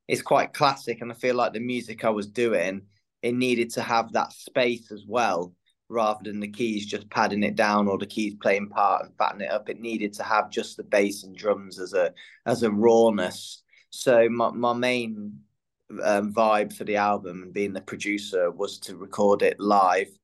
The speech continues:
Um, I only did two days pre-production because I wanted a lot of the ideas to be natural and, and flow, and none of the solos were written, just the parts.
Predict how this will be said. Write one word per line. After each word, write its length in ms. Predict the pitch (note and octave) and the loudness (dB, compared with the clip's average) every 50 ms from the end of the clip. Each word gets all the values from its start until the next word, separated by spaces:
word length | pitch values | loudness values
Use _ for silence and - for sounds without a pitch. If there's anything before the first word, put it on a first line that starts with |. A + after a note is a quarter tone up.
| _ _ _ _ _ _ _ - | _ _ _ _ _ _ _ -4
Um, 260 | - F#2 G#2 G#2 G#2 | -2 -2 0 0 0
I 60 | A2 | -2
only 160 | A2 G#2+ G#2+ | 0 -2 -2
did 200 | G2+ G#2 G2 F#2+ | -4 -6 -6 -6
two 240 | - - C#3 B2+ A#2+ | -4 0 2 2 4
days 300 | A2+ A2+ G#2+ G#2 G#2 G#2 | 4 4 4 4 2 -2
pre-production 1080 | G#2 - - A2+ G#2+ G2+ - - G2+ A2 G2+ - - - - G2+ F2+ F2+ F2+ F#2 G2+ G2+ - _ _ _ _ _ | -4 -6 -6 -6 -6 -4 -8 -4 0 0 0 0 -2 -6 -2 0 0 0 0 -4 -10 -12 -18 _ _ _ _ _
because 220 | - G2 - G#2 | -10 -8 -4 0
I 60 | G#2+ | 0
wanted 320 | G#2+ G#2 G#2 G2+ G2+ G#2 G2+ | 2 2 2 2 2 2 2
a 60 | G2+ | 2
lot 200 | G2+ G#2 E2 - | 4 4 2 2
of 120 | E2+ - | -2 -6
the 120 | - G#2+ G#2 | 0 0 2
ideas 500 | G2+ G2 G2 - G#2 G2 F#2 F#2 F#2 - | 4 2 2 2 0 -2 -2 -4 -4 -8
to 80 | - - | -16 -10
be 120 | - G2+ | -10 -6
natural 520 | F#2 G#2 A2 G#2+ - - - - F#2+ F2 F2 | -2 0 0 0 -2 -4 -6 -6 -4 -4 -4
and, 220 | F2+ F#2 G2 - - | -4 -6 -8 -8 -6
and 180 | - G2 F#2+ F#2 | -6 -4 -4 -4
flow, 500 | - - - A2 G#2+ G2+ G2 G2 F#2+ F#2+ | -6 -2 2 4 6 8 8 8 8 6
and 240 | F#2+ F#2 F#2+ F2+ - _ _ | 4 2 -2 -10 -12 _ _
none 240 | - F#2+ G#2+ A2 G#2+ | -6 -2 0 0 2
of 120 | G#2 G2+ G#2 | 0 -2 -4
the 40 | |
solos 640 | G2 - - A2+ G#2+ G#2 G2+ G2 F#2+ F#2+ F#2+ F#2+ - | -6 0 2 4 4 6 6 4 4 2 0 -2 -6
were 100 | G2 F#2+ | -8 -6
written, 600 | E2+ F#2+ G2 F#2+ - - G2+ F#2+ F#2 F#2 F#2+ G2 _ _ - _ _ _ | -4 -6 -6 -6 -6 -4 -2 -2 -2 -4 -8 -16 _ _ -20 _ _ _
just 240 | - - G#2 G2+ - | -8 -8 -8 -6 -6
the 80 | - - | -6 -6
parts. 880 | G#2 - A2+ G#2 G2+ G2 - - - - - - - - - - - | -2 2 4 6 6 6 4 2 -2 -8 -12 -12 -12 -14 -14 -16 -18